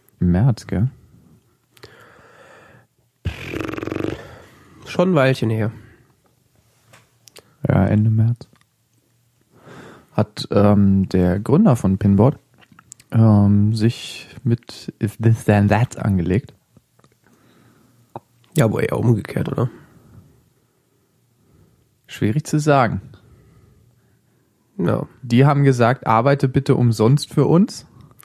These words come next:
Speaker 2: Ich hab's echt schon komplett verdrängt, was auch passiert ist.
Speaker 1: Ja, du, du hast es doch reingeschrieben, oder?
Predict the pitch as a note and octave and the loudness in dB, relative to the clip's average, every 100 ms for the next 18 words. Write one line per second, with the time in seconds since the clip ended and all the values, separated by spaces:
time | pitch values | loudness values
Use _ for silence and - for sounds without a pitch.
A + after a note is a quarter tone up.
0 | - - - - - - A#2+ B2 G2 D3 | -20 -20 -8 -6 -6 -4 -2 -2 -2 -6
1 | E3 F3 F3 - - C#3 - C3 B2+ - | 0 0 0 -8 -2 0 2 2 2 2
2 | G#3+ - E3 - - - - - - - | -2 2 0 0 -2 -4 -6 -6 -6 -10
3 | - - G#2+ - C4 C4 A3 B3 F3+ D#3+ | -10 -6 -4 2 2 4 2 2 0 -2
4 | F#2 F2+ F2 G2 | -6 -6 -4 -2